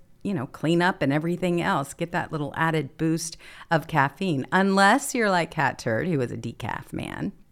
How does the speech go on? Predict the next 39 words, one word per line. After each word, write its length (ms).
That's 220
a 100
whole 200
nother 320
subject, 560
but 280
we're 120
into 340
the 120
holidays. 640
So 320
holiday 720
craziness 680
is 140
here 240
again. 400
It's 200
that 320
time 300
of 60
the 80
year 300
for 180
family 400
gatherings 640
and 100
hectic 380
shopping. 560
Start 480
your 160
days 280
out 220
right 320
by 120
pouring 380
yourself 460
a 80
strong 500
cup 320